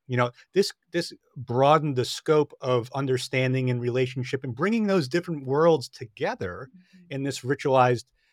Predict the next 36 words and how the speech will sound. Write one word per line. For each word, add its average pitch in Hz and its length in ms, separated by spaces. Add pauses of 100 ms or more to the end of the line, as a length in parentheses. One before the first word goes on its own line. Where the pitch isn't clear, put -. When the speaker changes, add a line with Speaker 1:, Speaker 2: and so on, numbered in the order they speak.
Speaker 1:
moment 127 400
of 117 140
the 117 100
Saint 127 260
Patrick's 117 320
Day 104 140
parade 107 400
in 107 60
New 107 80
York 104 200
City. 123 300 (320)
Things 165 180
are 160 80
much 185 240
different 147 400
in 139 80
twenty 143 240
twenty-three 127 640 (220)
<laughs> - 240
than 131 140
in, 127 100
like, 123 160
nineteen 127 300
eighty-nine. 113 520 (280)
You 175 100
know, 156 80
what 175 180
you 185 120
just 180 240
said 185 200
there 127 200
just 123 220
reminded 139 440
me 120 140
of 104 180
this 127 220